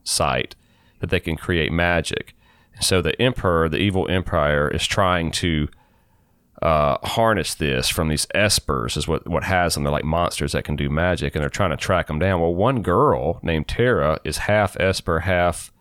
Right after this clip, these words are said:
human, and they don't know why she can do magic. You don't know she's, you don't know this at the time, but she can do magic, and nobody knows why.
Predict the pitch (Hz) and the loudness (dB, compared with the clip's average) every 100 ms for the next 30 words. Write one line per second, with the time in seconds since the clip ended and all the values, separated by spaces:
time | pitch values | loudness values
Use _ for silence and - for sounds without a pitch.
0 | _ _ _ - 117 107 71 - - _ | _ _ _ -4 0 0 -2 -6 -16 _
1 | _ _ _ _ _ 90 92 85 90 90 | _ _ _ _ _ 0 2 2 2 2
2 | 87 87 80 78 76 76 87 82 - 127 | 2 -2 -2 0 2 2 0 0 0 0
3 | 117 90 - 76 117 107 92 78 73 85 | 2 0 0 -2 0 2 0 0 -2 -4
4 | - 101 87 73 - 107 92 82 80 80 | -2 -2 0 -2 -2 0 0 2 2 0
5 | 76 80 78 69 69 69 69 78 71 - | -2 -2 0 0 0 0 -2 -2 -2 -4